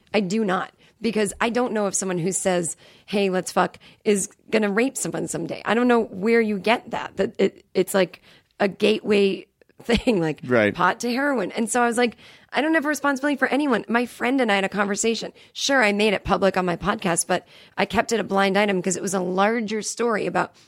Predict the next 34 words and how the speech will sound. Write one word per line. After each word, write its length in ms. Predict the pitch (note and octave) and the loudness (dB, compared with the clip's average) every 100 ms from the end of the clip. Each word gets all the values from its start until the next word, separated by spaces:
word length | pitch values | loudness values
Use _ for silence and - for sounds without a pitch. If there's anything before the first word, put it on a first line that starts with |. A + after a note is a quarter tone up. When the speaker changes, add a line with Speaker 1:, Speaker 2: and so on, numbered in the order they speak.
| _ | _
Speaker 1:
if 120 | E3+ F#3 | -8 -2
you 120 | F3+ | 0
wanna 240 | G#3+ D4+ | 0 0
know 140 | D4+ D4 | 0 0
what 100 | C#4 | 0
it's 120 | C4 | -2
like 200 | C4 - | -2 -2
being 100 | B3 | -2
a 60 | |
woman 240 | A#3+ A#3 A#3 | 0 0 -2
in 100 | A3+ | -4
comedy, 420 | A3 G3+ F#3+ F3 - - - | -4 -4 -4 -8 -14 -20 -12
it's 160 | F3+ | -10
weird, 360 | F#3+ G3+ B3 A3+ | -8 -4 -2 -2
subtle 360 | - A3 G#3+ G3+ | 0 0 0 0
shit 400 | - G3+ - _ - - | 2 0 0 _ -20 -10
that 120 | - | -6
you 80 | A3+ | -4
have 100 | G#3+ | -4
to 80 | G3 | -4
think 240 | - G3+ | -4 -4
twice 340 | - G3 F#3+ - | 0 0 0 -4
about. 240 | - - | -10 -2
That 160 | B3+ C4 | 0 0
was 160 | A#3+ | 0
my 120 | B3 G#3 | 0 -2
whole 320 | F3+ B3 B3+ | -4 -4 -4
point, 420 | - - G3+ - _ - _ | -6 -4 -4 -4 _ -20 _
was 240 | G3+ G#3+ G#3+ | -6 -4 0
not 280 | A3+ B3 A#3 | 0 0 -2
to 60 | |
call 280 | - G3 G3+ | -2 0 0
someone 240 | G3 F#3 | 0 0
out. 180 | F3+ E3 | -2 -4